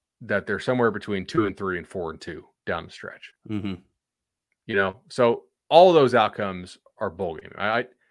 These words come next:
Speaker 1: I think the odds that you don't go to a bowl game are, like, five percent. You know, we'll see about Florida, right? Like,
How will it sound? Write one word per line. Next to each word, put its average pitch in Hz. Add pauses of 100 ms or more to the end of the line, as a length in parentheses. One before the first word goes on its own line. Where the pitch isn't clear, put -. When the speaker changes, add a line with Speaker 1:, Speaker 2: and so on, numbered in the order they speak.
(360)
Speaker 1:
I 170
think 185
the 151
odds 139
that 120
you 107
don't 120
go 113
to 101
a 92
bowl 92
game 87 (800)
are, 104
like, 90
five 80
percent. - (1400)
You 101
know, 95 (640)
we'll 147
see 196
about 208
Florida, 233
right? 185
Like, 190